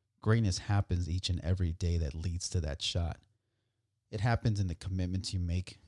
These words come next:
and keep to yourself, and your discipline to get it done. It happens in the dark, away from the lights and the cameras,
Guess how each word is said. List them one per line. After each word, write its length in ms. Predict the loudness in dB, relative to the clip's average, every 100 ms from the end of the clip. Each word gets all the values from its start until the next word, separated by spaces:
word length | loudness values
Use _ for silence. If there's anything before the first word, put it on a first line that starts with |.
| -10
and 120 | -8
keep 220 | -4 -4 -4
to 100 | -2
yourself, 520 | -2 0 0 -2 -8 -20 _ -4
and 140 | 0
your 80 | 2
discipline 460 | 2 0 0 -2 -2
to 80 | -2
get 180 | -4
it 100 | -4
done. 280 | -2 -2 -2 -8 _ _ _ _ _ _ _
It 80 | 0
happens 340 | 2 2 2 2
in 100 | 2
the 60 |
dark, 380 | 2 4 2 0
away 220 | 0 0
from 140 | 0 0
the 80 |
lights 360 | 0 0 -2 -2
and 80 | -4
the 60 |
cameras, 580 | -4 -4 -2 0 -2 -4